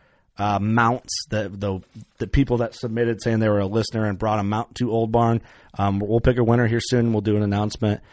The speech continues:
Uh, we'll do that on social media and on the podcast so everybody knows. Um, thank you for supporting us and for sor-, supporting Old Barn.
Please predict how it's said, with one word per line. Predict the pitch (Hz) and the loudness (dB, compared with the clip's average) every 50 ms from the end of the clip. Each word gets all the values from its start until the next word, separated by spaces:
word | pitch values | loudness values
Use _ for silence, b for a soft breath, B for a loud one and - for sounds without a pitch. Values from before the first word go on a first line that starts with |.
| b b b | b b b
Uh, | b 95 | b 0
we'll | 98 104 | 2 2
do | 107 104 | 2 2
that | 98 98 | 2 0
on | 101 101 98 | 0 -2 -2
social | - 107 101 - - 101 | -2 -4 -4 -2 -2 0
media | 98 98 95 95 95 | 0 2 2 0 0
and | 92 95 95 95 | 0 0 0 0
on | 95 95 | 0 0
the | 90 | 0
podcast | - 101 101 98 - - 98 95 90 - | 0 0 0 0 0 -2 -2 -2 -2 -2
so | - 95 | -2 -2
everybody | 92 92 90 95 92 92 | -2 -2 -2 -2 -2 0
knows. | 95 107 107 110 110 110 - - b b b b b b | 2 2 4 4 2 0 -2 -8 b b b b b b
Um, | - 90 92 | -6 -6 -2
thank | 92 117 123 123 107 | 2 2 2 4 4
you | 117 120 120 117 117 - - _ | 4 4 4 4 4 0 -6 _
for | - 101 101 101 101 101 98 98 95 95 95 98 120 - - | -2 0 0 2 2 2 0 0 0 0 -2 -4 -6 -10 -16
supporting | - 110 104 117 117 113 113 113 | -10 -4 0 0 2 2 4 4
us | 117 139 143 - | 4 4 4 2
and | 117 110 | -2 -4
for | 117 104 | -4 -2
sor-, | - 117 110 98 - - | -2 -2 -2 -2 -4 -10
supporting | - - - 104 - 120 113 107 104 | -8 -6 -4 -2 0 0 0 0 0
Old | 98 104 110 110 | -2 -4 -2 2
Barn. | 123 120 120 120 120 | 2 4 4 4 2